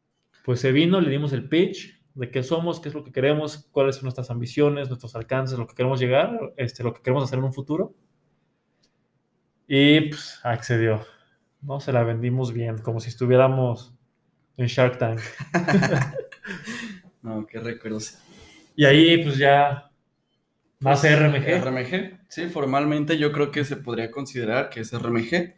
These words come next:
Speaker 1: El veintitrés de marzo del dos mil diecinueve.
Speaker 2: Veintitrés de marzo del dos mil diecinueve. Posteriormente, que fue en julio,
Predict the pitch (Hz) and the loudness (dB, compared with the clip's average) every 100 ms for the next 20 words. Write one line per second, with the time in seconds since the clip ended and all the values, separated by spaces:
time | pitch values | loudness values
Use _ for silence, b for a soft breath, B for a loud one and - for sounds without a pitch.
0 | _ 127 123 123 127 127 139 139 143 143 | _ 0 2 4 4 6 6 6 6 4
1 | 143 147 123 120 131 127 131 123 135 180 | 4 0 0 2 2 0 0 0 0 0
2 | - - 131 151 151 147 143 131 107 117 | -2 -4 -2 0 0 -2 -6 -8 -4 -2
3 | 123 120 - 110 107 104 104 - B B | -2 -4 -4 0 2 2 -4 -14 B B
4 | B B B B B B B _ _ 147 | B B B B B B B _ _ 0
5 | - 143 170 190 196 190 196 185 180 - | 4 4 6 6 6 4 2 2 0 2
6 | 156 143 147 165 214 185 185 | 2 2 0 2 4 4 2